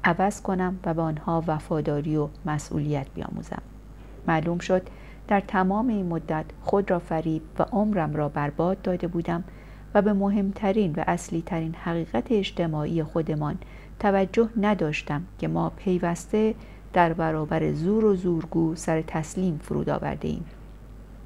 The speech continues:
دم را غنیمت دانسته ایم و به دنبال شخصی روانه شده ایم که به ما وعده و وعید بیشتر داده است. زندگی در میان چنین مردمی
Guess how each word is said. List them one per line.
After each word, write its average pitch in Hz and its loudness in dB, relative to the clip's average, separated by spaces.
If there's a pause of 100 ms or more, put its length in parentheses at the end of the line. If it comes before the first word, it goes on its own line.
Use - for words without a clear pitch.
(360)
دم 185 6
را 180 4
غنیمت 165 2
دانسته 180 0
ایم 180 0 (420)
و 180 4
به 175 6
دنبال 170 2
شخصی 220 0
روانه 175 2
شده 165 0
ایم 160 -2 (340)
که 175 4
به 160 6
ما 160 0
وعده 151 0
و 147 0
وعید 151 0
بیشتر 147 -2
داده - -6
است. - -10 (600)
زندگی 175 4
در 175 2
میان 170 0
چنین 170 -2
مردمی 196 0